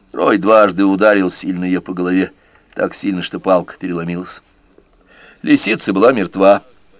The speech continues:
а Рой, победитель по неволе, стоял и восхищался чистым шелковистым мехом. Больше ничего он в своих западнях не обнаружил.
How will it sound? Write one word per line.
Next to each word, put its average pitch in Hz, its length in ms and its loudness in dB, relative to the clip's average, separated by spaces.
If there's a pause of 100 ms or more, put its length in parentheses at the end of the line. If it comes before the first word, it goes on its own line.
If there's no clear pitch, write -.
а 87 140 2
Рой, 175 420 2 (320)
победитель 95 560 -2
по 98 100 -4
неволе, 101 500 2
стоял 104 500 2
и 87 140 0
восхищался 90 1000 -4
чистым - 540 -8 (300)
шелковистым 98 680 -6
мехом. 87 300 -10 (2250)
Больше 202 420 2
ничего 190 460 -2
он 226 140 4
в 175 60 -6
своих 185 280 -4
западнях 156 540 -2
не 101 120 -8
обнаружил. 87 680 -2